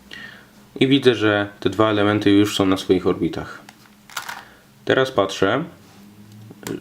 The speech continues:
y, na ułożenie pomarańczowych elementów. Ten jest na swojej orbicie, ale ten nie jest na swojej orbicie. Ale jakbym chciał go dać na jego orbitę, to zamienię go z tym pomarańczowym.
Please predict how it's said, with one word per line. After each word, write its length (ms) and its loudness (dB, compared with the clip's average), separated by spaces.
y, 260 -4
na 320 2
ułożenie 760 2
pomarańczowych 640 2
elementów. 540 -2
Ten 160 0
jest 140 0
na 80 2
swojej 280 2
orbicie, 540 -2
ale 200 -2
ten 180 4
nie 100 2
jest 120 -4
na 100 0
swojej 340 2
orbicie. 560 0
Ale 160 4
jakbym 380 0
chciał 300 0
go 380 0
dać 520 -2
na 200 2
jego 240 2
orbitę, 360 2
to 200 -12
zamienię 360 2
go 100 2
z 60 -8
tym 160 2
pomarańczowym. 840 0